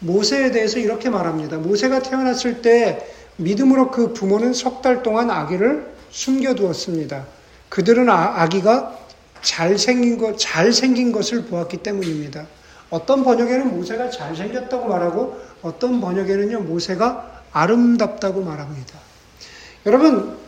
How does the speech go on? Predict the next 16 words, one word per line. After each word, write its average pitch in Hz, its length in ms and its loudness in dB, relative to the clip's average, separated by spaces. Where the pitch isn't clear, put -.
우여곡절을 277 680 4
겪기는 254 400 2
했지만은 254 600 2
모세는 226 680 0
어릴 208 320 0
때부터 247 400 0
이집트의 208 880 0
왕궁에서 233 840 2
자랐습니다. 156 840 -6
안팎으로 240 1080 2
잘 214 440 2
배우고 208 880 4
잘 202 320 -4
컸습니다. 156 640 -8
그렇기 226 320 -10
때문에 240 540 -4